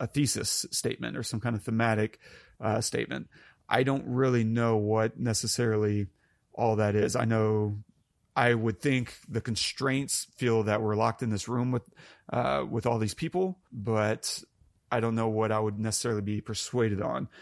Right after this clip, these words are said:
other than, like, everyone is a person. Oh, the other thing, I guess, uh, from the, the screenwriter, he talks about things he added for the film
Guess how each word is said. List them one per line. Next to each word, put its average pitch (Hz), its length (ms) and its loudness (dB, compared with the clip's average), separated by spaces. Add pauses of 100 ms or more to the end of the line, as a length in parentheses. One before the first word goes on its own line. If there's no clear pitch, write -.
(340)
other 110 220 2
than, 104 580 0 (160)
like, 127 400 -8 (920)
everyone 120 440 4
is 98 100 0
a 107 60 -4
person. 113 500 -4 (400)
Oh, 143 180 4
the 131 180 6
other 160 180 6
thing, 135 560 0
I 127 100 0
guess, 120 280 2
uh, 139 360 0
from 110 400 -2
the, 104 340 0
the 139 80 -4
screenwriter, 117 600 0 (720)
he 131 80 -4
talks 143 300 0
about 120 580 2 (320)
things 131 220 2
he 120 180 0
added 120 500 2 (360)
for 117 640 0
the 107 100 -2
film 139 380 -2